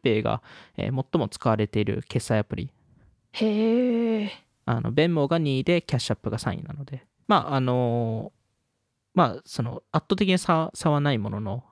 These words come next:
Speaker 1: あの、iPhoneを使っている以上、Apple Payが、えっと、強いっていうのは、まあ、あの、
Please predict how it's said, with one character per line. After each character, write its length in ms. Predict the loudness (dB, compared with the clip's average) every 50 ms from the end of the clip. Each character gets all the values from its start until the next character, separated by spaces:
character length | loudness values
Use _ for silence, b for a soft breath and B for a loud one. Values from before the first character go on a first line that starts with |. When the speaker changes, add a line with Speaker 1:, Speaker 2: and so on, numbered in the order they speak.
| _ _
Speaker 1:
あ 200 | -4 -4 -2 -4
の、 320 | -6 -6 -8 -8 -10 -12 -14 _ _ _ _ _
iPhone 380 | 4 4 4 4 2 0 -2 -2
を 80 | -6 -8
使 160 | -2 -2 -2
っ 80 | -2 0
て 140 | _ 2 2
い 20 |
る 60 | 2
以 80 | 2 0
上、 280 | -2 -6 -6 -8 -10 B B B B B B B B
Apple 360 | -6 -6 -6 -2 2 2 2 4
Pay 380 | 2 0 0 0 -2 -4 -6 -12 _ _ _ _ _ -14 -14 -10 _
が、 180 | 0 0 0 0
え 40 | -2
っ 60 | -4 -6 _ _
と、 220 | -6 -6 -6 -8
強 240 | -6 0 2 2 2
い 60 | 2
っ 20 | 0
て 180 | -2 _ -6
い 40 | -4
う 20 | -4
の 80 | -4
は、 200 | -6 -6 -6 -8 _ _ -8
ま 220 | -6 -6 -6 -10 -14 -20 _ _ _ _
あ、 100 | -6 -4
あ 40 | -4
の、 300 | -6 -8 -8 -8 -10 -12